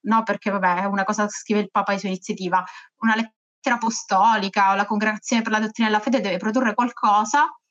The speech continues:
nel momento in cui si deve dare, diciamo, un'interpretazione di un testo biblico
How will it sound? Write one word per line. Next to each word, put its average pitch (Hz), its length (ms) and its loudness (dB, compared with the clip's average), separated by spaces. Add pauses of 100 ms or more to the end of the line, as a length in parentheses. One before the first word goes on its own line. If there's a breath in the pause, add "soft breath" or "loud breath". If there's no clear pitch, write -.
(460)
nel 262 160 4
momento 302 340 2
in 254 120 2
cui 285 380 2
si - 300 -4
deve 233 520 2
dare, 220 360 2
diciamo, 202 540 2 (440)
un'interpretazione 247 920 2
di 214 80 0
un 214 100 2
testo 247 340 0
biblico 240 840 2